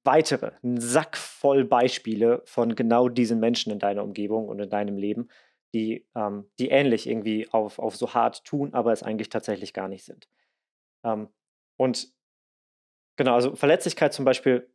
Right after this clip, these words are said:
ähm, ist halt genau das Gegenteil von irgendwie sich verschließen, sondern halt das Vertrauen haben in die Güte und die Menschlichkeit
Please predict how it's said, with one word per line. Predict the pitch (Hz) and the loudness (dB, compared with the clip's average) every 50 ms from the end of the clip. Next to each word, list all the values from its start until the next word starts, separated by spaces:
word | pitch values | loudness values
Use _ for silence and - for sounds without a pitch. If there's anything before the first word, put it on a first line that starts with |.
| _ - | _ -2
ähm, | 123 117 113 113 113 | 0 0 0 0 -2
ist | - 127 - | -2 -2 2
halt | 139 123 - - | 2 2 2 2
genau | - 120 123 120 | 2 4 4 4
das | 113 110 - | 4 2 2
Gegenteil | 139 139 139 127 - 117 | 2 2 2 0 -2 -4
von | 110 - 123 117 | -2 -2 -4 -4
irgendwie | 117 113 - 117 | -4 -4 -2 -2
sich | 107 107 113 - | -2 -2 -2 -4
verschließen, | - 113 - - 147 170 190 - - 135 139 135 | -4 -4 -2 0 0 -2 -2 0 -2 -2 -2 0
sondern | - 123 117 120 117 110 | 0 2 2 2 2 4
halt | 113 120 117 - - - _ _ _ _ _ _ _ _ _ _ _ _ _ _ _ _ _ _ _ | 4 2 2 2 -2 -14 _ _ _ _ _ _ _ _ _ _ _ _ _ _ _ _ _ _ _
das | - 139 - | -2 -2 -2
Vertrauen | - - 123 - - - 139 143 175 208 202 156 | 2 0 0 0 2 2 6 6 8 6 6 6
haben | 127 113 117 131 143 147 143 - | 4 4 4 4 2 0 -6 -2
in | - 131 123 | -2 -2 -2
die | 120 123 117 | -2 -4 -4
Güte | 117 147 190 202 - 135 | -2 -2 -2 0 2 2
und | 123 117 | 2 2
die | 123 113 | 2 2
Menschlichkeit | 135 156 196 - - 117 - - - 113 123 147 - | 2 2 2 0 -2 -4 -4 0 2 2 2 2 -2